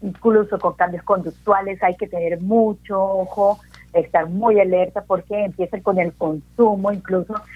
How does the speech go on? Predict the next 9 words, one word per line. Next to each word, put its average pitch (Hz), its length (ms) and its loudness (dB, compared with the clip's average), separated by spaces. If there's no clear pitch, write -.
con 170 120 0
el 160 60 0
consumo, 190 1000 2
eh, 156 380 -2
abusivo 202 800 -2
de, 151 380 -2
de 156 220 -4
ciertas 196 360 0
sustancias, 190 800 -4